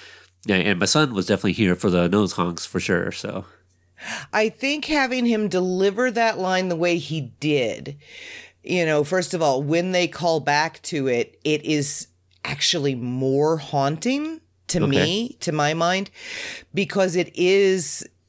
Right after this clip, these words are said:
Speaker 2: obviously so important. It was, you know, it was the secret to how the Miyagi ancestors repelled <laughs> the invaders of their island, right?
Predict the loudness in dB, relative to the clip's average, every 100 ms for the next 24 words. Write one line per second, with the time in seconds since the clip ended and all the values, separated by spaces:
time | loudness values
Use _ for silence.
0 | _ _ _ _ 0 0 0 0 2 2
1 | 0 2 0 2 0 2 2 4 2 -2
2 | 0 0 0 -2 0 0 0 0 0 -2
3 | -6 -2 0 0 0 -2 -8 -20 -18 -20
4 | -20 -2 0 0 0 0 2 0 -2 -2
5 | 0 0 0 0 0 0 0 0 -4 0
6 | 2 4 2 0 -4 -16 -16 -10 -4 0
7 | 4 4 4 2 0 0 2 2 2 0
8 | 0 0 2 0 0 0 0 -2 -2 -2
9 | -4 -2 -4 -4 -4 0 4 4 4 2
10 | 0 -4 -8 -20 _ -18 -12 -10 -10 -4
11 | 2 2 2 0 2 2 2 0 0 -2
12 | -2 -2 0 0 2 2 0 0 0 -2
13 | -8 -14 -4 0 2 0 -2